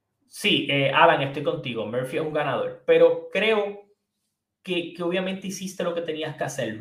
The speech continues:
Rhea se ve como una mega estrella en ruta a cumplir un año como campeona, en ruta de ir hacia Becky Lynch.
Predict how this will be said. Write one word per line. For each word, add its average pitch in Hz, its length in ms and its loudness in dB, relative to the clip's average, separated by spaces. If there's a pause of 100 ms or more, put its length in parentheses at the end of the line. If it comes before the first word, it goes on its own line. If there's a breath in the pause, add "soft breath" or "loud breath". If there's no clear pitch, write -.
Rhea 170 240 4
se 156 160 4
ve 160 140 2
como 147 160 2
una 147 320 0
mega 165 340 2
estrella 160 680 4
en 139 240 0
ruta 160 320 2
a 160 80 -4
cumplir 147 280 -4
un 139 140 0
año 160 240 0
como 185 220 -4
campeona, 156 840 -2 (220 loud breath)
en 123 160 -6
ruta 127 240 -2
de 135 120 6
ir 131 60 0 (220)
hacia 120 420 -2
Becky 123 460 0 (120)
Lynch. - 680 -12